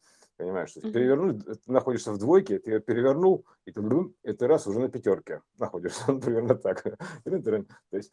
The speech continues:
Speaker 1: а, значит, э, <clears throat> двойка, да, то есть эти вот д-, двоичная симметрия, она отражается на каком-то пятом значении, то есть, э, пята некая. То есть, во-первых, да, пятёрка, это обозначает пятую двойку, то есть, э, а, двойку с обратным ходом.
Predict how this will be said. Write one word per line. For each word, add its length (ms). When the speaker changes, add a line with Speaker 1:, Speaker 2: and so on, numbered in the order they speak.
Speaker 1:
а, 200
значит, 420
э, 220
<clears throat> 140
двойка, 680
да, 260
то 160
есть 180
эти 220
вот 300
д-, 120
двоичная 500
симметрия, 680
она 240
отражается 560
на 80
каком-то 380
пятом 360
значении, 720
то 80
есть, 320
э, 240
пята 460
некая. 340
То 100
есть, 80
во-первых, 320
да, 320
пятёрка, 520
это 140
обозначает 520
пятую 340
двойку, 440
то 140
есть, 300
э, 200
а, 200
двойку 340
с 100
обратным 380
ходом. 440